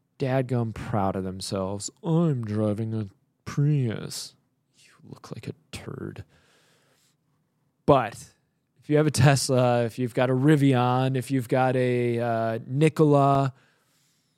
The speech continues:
go for it. Get hooked up. Get your power back through Energy Ops L L C. Check 'em out, energy ops dot U S.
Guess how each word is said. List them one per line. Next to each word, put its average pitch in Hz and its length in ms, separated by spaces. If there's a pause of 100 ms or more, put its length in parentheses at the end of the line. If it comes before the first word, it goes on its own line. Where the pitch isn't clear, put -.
(680)
go 190 120
for 135 300
it. - 260 (720)
Get 240 240
hooked 196 340
up. 131 320 (1200)
Get 226 240
your 190 80
power 135 440
back 95 460 (400)
through 156 220
Energy 139 420
Ops 117 300
L 107 180
L 98 140
C. 95 440 (440)
Check 202 220
'em 190 100
out, 165 340
energy 180 380
ops 170 260
dot 160 180
U 151 140
S. 135 320